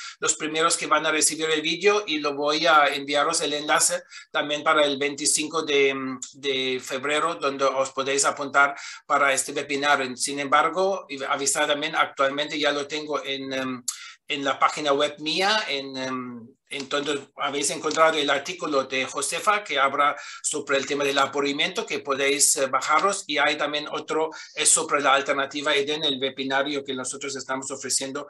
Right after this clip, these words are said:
lo tenéis aquí en el enlace también, pero como lo dije de esta forma. Y voy a avisar también al próximo B C El Preso, que es el quince de marzo, hablamos sobre el cuidado y final de vida, que hablamos con Josep Paris sobre este tema.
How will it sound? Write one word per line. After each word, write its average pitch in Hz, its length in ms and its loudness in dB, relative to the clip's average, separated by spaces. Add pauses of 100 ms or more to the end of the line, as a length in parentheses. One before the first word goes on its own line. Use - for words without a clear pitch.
(260)
lo 131 100 -6
tenéis 139 320 0
aquí 139 220 -2
en 127 200 -4
el 127 60 -8
enlace 127 260 -4
también, 127 320 -4
pero 123 280 -6
como 131 160 -8
lo 127 100 -8
dije 127 260 -10
de 127 80 -8
esta 120 200 -4
forma. 107 420 -10 (460)
Y 139 640 0
voy 151 200 -2
a 165 80 2
avisar 160 320 4
también 160 300 0
al 156 180 0
próximo 147 460 -4
B 143 140 0
C 143 180 -2
El 139 140 0
Preso, 160 580 -2
que 143 140 -2
es 139 160 2
el 123 160 -4
quince 143 380 -4
de 139 120 -2
marzo, 170 480 0
hablamos 139 480 0
sobre 131 320 -2
el 131 140 -6
cuidado 139 420 0
y 131 80 -2
final 135 380 -2
de 135 80 -4
vida, 156 400 -4 (280)
que 135 120 -2
hablamos 135 380 0
con 131 220 -4
Josep 135 360 -2
Paris 170 400 2
sobre 135 320 -4
este 127 240 -2
tema. 156 420 -6